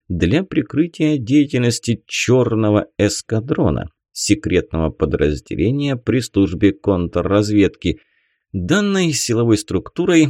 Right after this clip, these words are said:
руководила некая Любовь Константиниди, вчерашняя крестьянская дочка, на вид застенчивая и скромная женщина –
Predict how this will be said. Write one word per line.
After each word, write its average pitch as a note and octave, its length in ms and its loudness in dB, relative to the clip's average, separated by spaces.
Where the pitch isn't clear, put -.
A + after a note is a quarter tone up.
руководила D#3+ 680 0
некая D#3+ 480 -2
Любовь C#3 680 0
Константиниди, B2 1400 0
вчерашняя E2 800 -2
крестьянская D#2 840 -2
дочка, C#3 420 -2
на G3 100 -4
вид G3 240 -4
застенчивая B2+ 920 0
и A2 200 -2
скромная F2 800 0
женщина – A#2 540 0